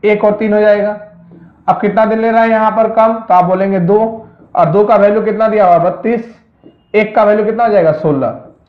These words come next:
और ये एक का value क्या है? तो ए का वो time है, मतलब ए उस काम को सोलह दिन में पूरा कर रहा है।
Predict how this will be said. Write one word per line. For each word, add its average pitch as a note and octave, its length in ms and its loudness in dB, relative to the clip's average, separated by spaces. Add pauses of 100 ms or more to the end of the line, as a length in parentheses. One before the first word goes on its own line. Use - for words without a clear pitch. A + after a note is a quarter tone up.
(240)
और D#3+ 100 2
ये G3 80 2
एक A3 260 -2
का A#3 80 4
value A3 240 2
क्या A#3 200 0
है? A3+ 180 2 (400)
तो - 200 -14
ए A#3 180 2
का A3+ 480 2 (520)
वो G3+ 120 0
time G#3 380 0
है, C3 240 -6
मतलब F3+ 260 0
ए A3+ 100 4
उस A#3 200 2
काम G#3+ 280 0
को B3 120 2
सोलह G#3+ 280 0
दिन G#3 120 2
में B3 140 -2
पूरा A3+ 200 2
कर F3 180 -2
रहा C3+ 220 -2
है। A2+ 160 -12